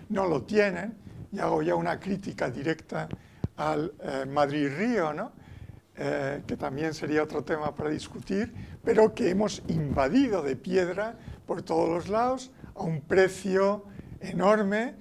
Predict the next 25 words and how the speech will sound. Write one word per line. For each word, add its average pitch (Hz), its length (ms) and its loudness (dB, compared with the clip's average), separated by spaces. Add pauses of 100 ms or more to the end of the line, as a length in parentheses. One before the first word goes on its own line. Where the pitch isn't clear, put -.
(320)
en 151 200 -6
una 160 760 -2 (680)
promoción 165 680 2
que - 140 -4
yo 147 140 2
diría 147 340 0
casi - 320 -8
que - 120 -6
es 139 120 -8
hasta - 240 -8
sospechosa, - 880 -4
¿no? 165 200 -10 (320)
Metería 139 400 2
con 147 180 0
usillos 170 680 2 (200)
a - 80 -4
investigar 180 720 2 (280)
por 202 200 0
qué - 120 0
hay, 220 160 8
por 196 280 6
qué 269 100 6
hay 233 80 6
tanto 170 340 4
granito 160 800 4